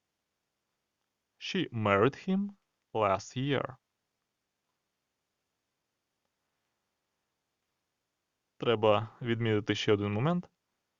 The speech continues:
Він одружився з нею,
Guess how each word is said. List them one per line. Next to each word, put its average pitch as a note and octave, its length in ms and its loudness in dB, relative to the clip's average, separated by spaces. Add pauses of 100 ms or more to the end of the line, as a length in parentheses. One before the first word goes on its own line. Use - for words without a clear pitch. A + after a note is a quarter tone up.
(880)
Він C#3 400 2
одружився A#2+ 800 0
з A2 60 -4
нею, G2+ 420 -6